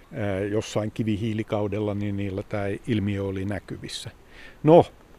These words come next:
saniaisethan on tietenkin vanha ryhmä, ää, mutta niinhän on kaikki muutkin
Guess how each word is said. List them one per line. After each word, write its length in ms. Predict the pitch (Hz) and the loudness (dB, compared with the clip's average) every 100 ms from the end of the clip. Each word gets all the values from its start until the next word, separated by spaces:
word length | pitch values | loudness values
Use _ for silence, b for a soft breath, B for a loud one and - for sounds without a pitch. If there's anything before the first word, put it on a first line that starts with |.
| - - | -20 -6
saniaisethan 680 | - 180 160 123 - 139 165 | 2 4 6 6 4 2 2
on 100 | 160 | 8
tietenkin 540 | 151 135 107 104 92 | 8 8 6 0 -2
vanha 280 | 107 95 123 | -2 -2 -4
ryhmä, 440 | - 90 123 117 - | -4 -4 -2 -4 -4
ää, 180 | 117 113 | -2 0
mutta 260 | 120 131 147 | 0 2 2
niinhän 380 | 139 123 113 139 | 2 2 0 -2
on 120 | 139 | 2
kaikki 320 | 143 127 160 | 2 2 0
muutkin 600 | 147 123 104 - 101 95 | 2 2 0 -4 -6 -6